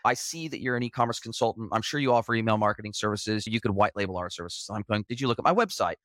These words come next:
First of all, I don't offer email marketing services. Second of all, I, I, I focus only on the tech aspect of the, the commerce stack. So yes, while I understand the tech, uh,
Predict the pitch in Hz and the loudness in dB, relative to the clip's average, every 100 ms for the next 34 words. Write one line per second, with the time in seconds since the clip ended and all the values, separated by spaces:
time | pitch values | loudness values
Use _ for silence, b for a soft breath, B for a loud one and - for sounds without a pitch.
0 | _ - 226 139 135 - 143 226 226 117 | _ 0 2 4 4 4 2 2 2 2
1 | - 101 101 95 92 87 87 80 76 - | 0 -4 0 2 2 2 -2 -6 -8 -10
2 | - - b - 254 220 127 110 123 - | -14 -16 b 2 2 4 0 2 0 -2
3 | _ - 156 156 135 135 - 135 - 175 | _ 4 4 4 2 0 2 -2 0 -2
4 | 170 160 - 170 220 233 190 170 - 151 | -2 -6 0 2 4 2 2 0 0 0
5 | 143 107 107 - 104 - _ 113 113 117 | 2 2 0 0 0 0 _ 6 8 6
6 | 104 - 110 107 113 - 101 113 110 104 | 2 -10 -8 2 4 4 0 4 6 6
7 | 104 - 160 147 127 - - 101 76 - | 4 2 2 2 0 -6 -2 0 0 -2
8 | - 135 b b - 135 190 - - _ | 0 0 b b -2 4 4 2 -8 _
9 | 123 123 131 160 185 175 156 156 139 139 | -12 2 6 8 6 4 0 -6 -6 -6
10 | 135 107 107 _ - | -2 0 0 _ 0